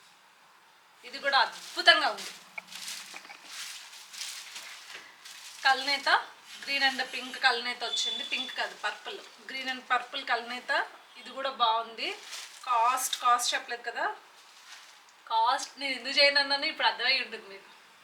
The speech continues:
just ఫిఫ్టీన్ ట్వంటీ ఫైవ్. ఈ చీర మీకు పదమూడు వందలకి మాత్రమే with free shipping, థర్టీన్ హండ్రెడ్ రూపీస్కి మీకు with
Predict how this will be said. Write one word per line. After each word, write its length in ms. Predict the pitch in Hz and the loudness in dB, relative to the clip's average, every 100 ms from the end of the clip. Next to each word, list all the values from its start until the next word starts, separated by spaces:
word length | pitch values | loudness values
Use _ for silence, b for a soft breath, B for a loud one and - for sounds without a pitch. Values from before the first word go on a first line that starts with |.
| - - - - - | -20 -20 -16 -12 -6
just 200 | 247 - 269 | -2 -2 -4
ఫిఫ్టీన్ 420 | 277 - 330 302 277 | -8 -2 2 2 4
ట్వంటీ 280 | 277 269 277 | 2 2 -2
ఫైవ్. 160 | 254 233 - B B B - 285 | -2 -4 -12 B B B -10 2
ఈ 40 | 330 339 | 4 8
చీర 180 | 339 349 370 | 10 12 12
మీకు 160 | 339 370 311 | 10 8 10
పదమూడు 340 | 269 294 330 320 | 10 8 8 8
వందలకి 320 | 311 311 311 285 | 8 6 6 8
మాత్రమే 360 | 285 320 294 302 - - - 285 | 8 6 4 4 0 -14 -16 -14
with 180 | 294 392 339 | -6 -2 4
free 140 | 311 320 | 4 4
shipping, 260 | 302 247 220 - - | 2 -8 -12 -18 0
థర్టీన్ 460 | 269 - - 349 330 | 2 2 6 6 8
హండ్రెడ్ 220 | 320 302 294 | 8 8 8
రూపీస్కి 360 | 294 339 349 392 | 2 0 -2 -2
మీకు 120 | 349 277 | 0 -2
with 200 | 285 - | -2 -2